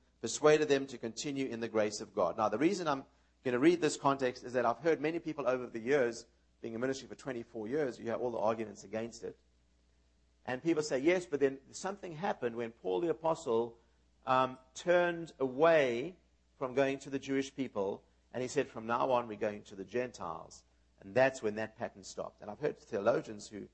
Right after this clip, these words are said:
are educated, ignorant, but <laughs> educated, saying that, you know, I'm ignorant of Scripture, that this is the case. So that's why I'm sharing this. So,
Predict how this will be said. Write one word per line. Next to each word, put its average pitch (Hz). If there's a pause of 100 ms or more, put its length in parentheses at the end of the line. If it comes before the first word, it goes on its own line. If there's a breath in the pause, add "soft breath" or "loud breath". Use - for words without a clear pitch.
(720)
are 101
educated, 107 (1040)
ignorant, 117
but -
<laughs> -
educated, 147 (340 soft breath)
saying 135
that, 113 (320)
you 120
know, 101 (1000)
I'm 117
ignorant 117
of 101
Scripture, - (720)
that 104
this 110
is 110
the 113
case. 101
So 104
that's 117
why 113
I'm 113
sharing 113
this. - (1120)
So, 110